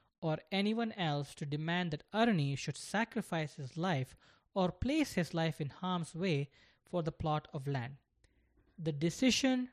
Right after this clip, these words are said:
to do so was entirely his own. Still, we must ask, is this act of devotion rational? Should we encourage or extol this action?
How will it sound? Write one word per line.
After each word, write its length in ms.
to 80
do 220
so 380
was 160
entirely 460
his 220
own. 240
Still, 560
we 100
must 360
ask, 400
is 300
this 240
act 300
of 220
devotion 600
rational? 560
Should 420
we 280
encourage 600
or 140
extol 480
this 280
action? 460